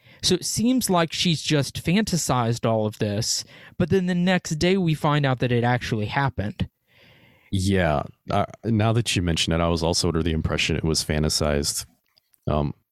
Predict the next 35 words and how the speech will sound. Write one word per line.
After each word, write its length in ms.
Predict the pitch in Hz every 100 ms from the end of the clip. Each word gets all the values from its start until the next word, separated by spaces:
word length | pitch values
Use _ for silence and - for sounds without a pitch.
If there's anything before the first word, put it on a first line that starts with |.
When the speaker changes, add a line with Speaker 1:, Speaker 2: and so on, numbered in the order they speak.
| _ -
Speaker 1:
And 120 | 185
I 60 | 196
mean, 160 | 214
I 100 | 208
think 240 | 202 269 330
that's 200 | 269 196
intentional. 720 | 151 - - 233 220 151 127
I 100 | 123
think 240 | 131 190 185
we're 100 | 160
supposed 500 | - - 165 156 -
to 80 |
wonder 720 | 120 117 139 165 170 131 117 117
whether 380 | 120 120 127
these 260 | 120 120 117
are 100 | 117
fantasies 720 | - 127 131 - 117 113 107
or 140 | - 117
not. 540 | 113 131 120 98 - - - - -
Um, 240 | 156 143
there's 220 | 151 170 180
another 400 | 165 190 220 202
scene 560 | - 165 156 156 143
where 500 | 131 131 131 131 127 - - - - - - - _ _ -
she 380 | - 185 190
is 160 | 190 -
talking 580 | - 165 160 - 156 139
to 500 | - 151 139 131 127
the 300 | 131 127 123 -
actor, 720 | 143 160 - - 123 101 - -
the 200 | 139 139
razor 420 | 127 156 139 131
blade 400 | 123 117 117 -
commercial 540 | 131 123 113 - 110
guy, 480 | 107 107 104 101